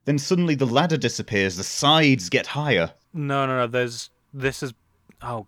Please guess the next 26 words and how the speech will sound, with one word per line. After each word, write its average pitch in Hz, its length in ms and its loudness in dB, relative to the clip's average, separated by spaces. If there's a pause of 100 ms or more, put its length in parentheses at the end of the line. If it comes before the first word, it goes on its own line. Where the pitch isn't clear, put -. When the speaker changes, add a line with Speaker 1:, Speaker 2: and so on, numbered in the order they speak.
Speaker 2:
god, 117 280 -6
this 127 160 -10
has 120 120 -14
absolutely 123 760 -6
been 113 280 -8
a 101 60 -12
thing. 98 420 -10 (580)
Speaker 1:
Has 302 200 -4
Speaker 2:
Not 320 160 4
Speaker 1:
it? - 380 -10
Speaker 2:
this, 147 320 -6 (200)
no, 170 140 -2
no, 170 140 0
no, 139 80 0
not 190 220 -2
this 196 160 -4
specifically, - 800 -4
but 120 160 -6
I'm 131 160 -2
certain, 165 1000 -2 (1040)
god, 165 180 -8
I 147 60 -8
can 165 120 -6
only 160 140 -4
barely 143 420 -4
remember, 135 520 -2